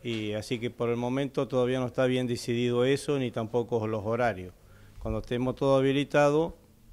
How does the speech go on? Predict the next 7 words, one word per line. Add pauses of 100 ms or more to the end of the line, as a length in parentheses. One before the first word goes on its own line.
(100)
vamos
a
tener
los
horarios,
la
persona